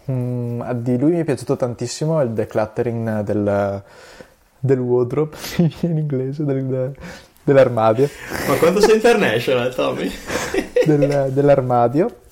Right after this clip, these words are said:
Speaker 1: Ed è una cosa che ho fatto anch'io, mi è piaciuta tantissimo. Quando mi sono trasferito ho, ho tolto tantissime cose che, che non usavo.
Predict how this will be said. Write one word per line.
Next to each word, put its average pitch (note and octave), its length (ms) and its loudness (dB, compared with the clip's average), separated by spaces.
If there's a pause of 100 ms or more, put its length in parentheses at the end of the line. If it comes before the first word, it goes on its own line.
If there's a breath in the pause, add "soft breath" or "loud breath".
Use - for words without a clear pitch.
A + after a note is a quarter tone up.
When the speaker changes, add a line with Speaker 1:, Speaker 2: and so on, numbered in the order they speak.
(100)
Speaker 1:
Ed E3 160 6
è G#3 80 8
una C#4 160 4
cosa D3+ 260 0
che - 140 -4
ho C3+ 40 0
fatto - 300 -4
anch'io, B2+ 400 -2
mi D3 120 -2
è - 20 -4
piaciuta B2 320 -6
tantissimo. B2 800 -8
Quando C#3+ 200 -4
mi D3+ 80 -2
sono C#3 200 -8
trasferito B2 640 -4
ho, A2+ 500 -4 (1300 soft breath)
ho C#3+ 140 -4
tolto A#2 480 -2
tantissime C#3 680 -4
cose A2+ 340 -4
che, G#2+ 360 -2
che A#2+ 120 -4
non A2 160 -6
usavo. G#2+ 580 -6